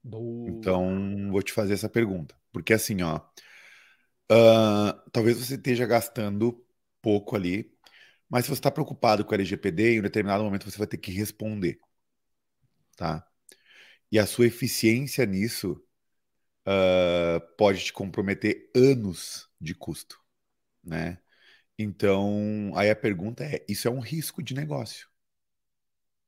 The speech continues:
Speaker 2: né? Então, aí tu vai voltar pro risco, que é o quê? Eu economizo no custo assumindo um risco de negócio. Faz parte do jogo, tá?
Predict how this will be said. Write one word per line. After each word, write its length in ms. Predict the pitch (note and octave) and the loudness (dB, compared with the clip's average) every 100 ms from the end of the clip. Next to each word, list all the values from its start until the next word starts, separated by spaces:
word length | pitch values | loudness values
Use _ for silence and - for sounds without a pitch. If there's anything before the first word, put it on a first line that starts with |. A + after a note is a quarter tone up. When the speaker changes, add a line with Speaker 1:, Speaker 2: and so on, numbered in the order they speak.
| - | -10
Speaker 2:
né? 260 | D#2+ D#2+ - _ _ _ _ | -8 -8 -14 _ _ _ _
Então, 280 | - G#2 F#2+ | -2 -2 0
aí 400 | G2+ G2 G2+ A2 | 2 2 2 2
tu 140 | B2 G#2+ | 0 2
vai 80 | A2 | 2
voltar 360 | G#2 G#2 G2+ | 2 0 -2
pro 160 | - A#2 | -2 -4
risco, 460 | G2 G#2+ B2 - | -2 -2 -2 -6
que 80 | C#3+ | 0
é 60 | B2+ | 2
o 80 | B2+ | 2
quê? 140 | B2 | -2
Eu 200 | F2+ F2+ | 0 0
economizo 560 | G2 G#2+ G2 F#2+ G2+ A2 | 0 -2 -2 -2 -2 -4
no 120 | A2 | -8
custo 420 | - A2 A2+ - | -4 -4 -2 -6
assumindo 300 | - B2+ B2+ | -8 -6 -6
um 40 | |
risco 320 | A#2+ A2+ A#2+ A#2 | -6 -6 -8 -10
de 120 | A#2 | -6
negócio. 360 | B2+ A2 G2+ - | 0 0 0 -4
Faz 140 | D3 | -6
parte 260 | - F#3 E3+ | -4 -4 -4
do 80 | F3+ | -4
jogo, 320 | C3 E3+ C3+ | 0 0 0
tá? 260 | - D2 | -6 -10